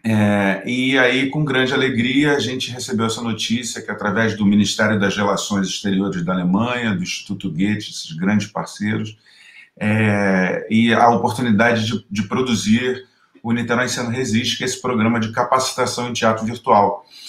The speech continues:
A gente pensava, Felipe, que fazer teatro já é difícil, né? Fazer teatro virtual ainda <laughs> tomou uma outra proporção, porque,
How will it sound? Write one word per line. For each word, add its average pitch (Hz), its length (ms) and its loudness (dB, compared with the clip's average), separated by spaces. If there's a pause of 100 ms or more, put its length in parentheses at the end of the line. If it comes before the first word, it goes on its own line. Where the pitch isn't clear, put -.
(160)
A 101 100 -2
gente 110 220 -2
pensava, 123 520 4
Felipe, 107 400 0
que 120 500 -2
fazer 135 360 0
teatro 139 580 4
já 117 200 4
é 120 120 6
difícil, - 600 -4
né? 107 160 0
Fazer 104 520 -2
teatro 107 380 0
virtual 110 640 4
ainda 113 360 2
<laughs> - 80 -20
tomou 127 340 -2
uma 127 180 0
outra 113 340 -2
proporção, 117 800 -2 (600)
porque, 123 560 -2